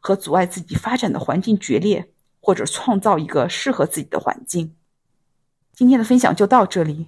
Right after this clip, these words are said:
如果你觉得今天的内容对你有帮助，欢迎点赞并分享给你的朋友。我们下期节目再见，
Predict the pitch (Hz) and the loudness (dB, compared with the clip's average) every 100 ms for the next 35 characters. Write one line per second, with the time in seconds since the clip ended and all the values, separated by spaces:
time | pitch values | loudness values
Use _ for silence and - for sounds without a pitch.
0 | _ - 240 285 208 143 175 202 285 320 | _ -4 4 4 4 2 -2 2 4 6
1 | 311 269 202 254 247 226 - 214 247 247 | 6 4 4 4 4 4 2 4 4 2
2 | 185 175 _ _ _ - 254 254 247 - | -2 -4 _ _ _ 4 4 4 -2 -2
3 | 226 185 180 _ _ 226 196 262 247 180 | 0 0 -2 _ _ -2 0 0 2 0
4 | 180 185 185 - - 185 180 180 175 _ | 0 0 0 -4 -8 -4 -2 -2 -4 _
5 | _ _ _ _ _ _ _ _ _ 147 | _ _ _ _ _ _ _ _ _ 0
6 | 151 165 226 196 185 190 180 214 190 220 | 2 2 0 0 0 2 2 2 2 0
7 | 185 | -2